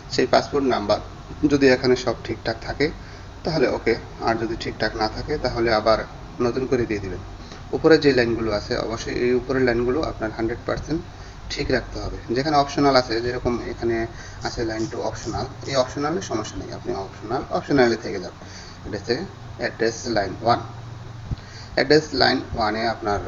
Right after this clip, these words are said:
যেখানে থাকেন, সেই পাসপোর্ট, এ, সেই ঠিকানাটা দিতে বলছে।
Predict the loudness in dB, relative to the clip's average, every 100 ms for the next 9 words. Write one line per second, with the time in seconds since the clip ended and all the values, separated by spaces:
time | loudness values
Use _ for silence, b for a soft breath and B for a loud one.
0 | -8 -14 -16 -16 -14 -8 -6 -2 -2 0
1 | 0 0 0 -2 -10 -10 -4 -4 -6 -6
2 | -4 -4 -4 -12 -6 -2 -2 -2 -2 -2
3 | -2 -2 -2 0 -2 -4 -8 -8 -8